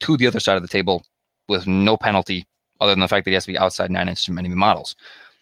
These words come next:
He can capture an objective that way. He can hop onto a gnaw hole that way. He can buff a unit that way. He can do all these certain types of things by just being able to pretty much teleport your general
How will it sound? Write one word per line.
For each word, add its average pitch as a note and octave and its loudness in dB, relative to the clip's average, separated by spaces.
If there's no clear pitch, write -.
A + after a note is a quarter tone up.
He A2+ -4
can G#2+ 0
capture G2+ 2
an F#2 -2
objective A#2+ 0
that A2+ 4
way. A2 4
He G2+ -8
can F2+ -6
hop G2 0
onto F#2+ 2
a F2+ 0
gnaw G#2 4
hole G2+ 0
that G2+ 4
way. F#2+ 0
He F#2 -6
can F2+ -6
buff F2+ -6
a F#2 -4
unit A2+ 0
that G2+ 2
way. G2+ 0
He F#2 -10
can F2+ -6
do G#2 -6
all C#3 0
these C3 -2
certain A2 -2
types G#2 -4
of - -14
things G2+ -2
by G#2 2
just G2+ -4
being G#2 2
able F#2+ 0
to F2+ -4
pretty D3 -2
much A#2 0
teleport G#2+ 0
your F#2 -6
general F#2+ 2